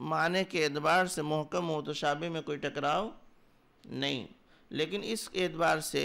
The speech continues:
कुरान का बा हिस्सा मुहकम है, बाज मुतशाबे है, तो जो आयात मुहकम होंगे वो मुतशाबे नहीं, जो मुतशाबे होंगे वो मुहकम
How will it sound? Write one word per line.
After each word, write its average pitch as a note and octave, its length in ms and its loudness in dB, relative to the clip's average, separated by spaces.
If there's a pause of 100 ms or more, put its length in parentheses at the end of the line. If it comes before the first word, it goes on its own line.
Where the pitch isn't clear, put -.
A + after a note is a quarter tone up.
(580)
कुरान E3 420 4
का E3+ 200 2
बा D#3 220 4
हिस्सा D#3 380 0
मुहकम D#3+ 500 0
है, E3 80 4
बाज D#3 240 4
मुतशाबे D3+ 680 2
है, D3 260 0
तो F#3 440 0 (320)
जो C#3+ 240 2
आयात F3+ 520 6
मुहकम E3 440 2
होंगे F#3 300 0
वो F#3 60 0
मुतशाबे E3 640 0
नहीं, F#3+ 340 -2
जो E3 100 -4
मुतशाबे D#3+ 580 0
होंगे E3 280 0
वो E3 80 -2
मुहकम A3+ 540 -2